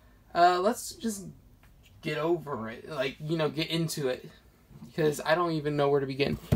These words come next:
First off, I got the Jim Lee Aquaman pop, which is a really, really nice piece. This one, of course, I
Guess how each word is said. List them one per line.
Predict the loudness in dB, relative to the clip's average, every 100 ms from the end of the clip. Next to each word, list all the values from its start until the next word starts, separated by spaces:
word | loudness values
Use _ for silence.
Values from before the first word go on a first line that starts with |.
| -2 -8 -2 6
First | 6 8 10
off, | 10 10
I | 4 6
got | 6 6
the | 0 -2 -2
Jim | -4 0 0
Lee | 0 -2 0
Aquaman | 0 0 -4 -6 -8
pop, | -8 -10 -10 -10
which | -8 -6
is | -6
a | -8
really, | -8 0 6 6 6 0
really | -2 -2 -2
nice | -4 -8
piece. | -14 -16 -14 -12
This | -10 -4
one, | -2 0
of | -2 0
course, | 0 0
I | -2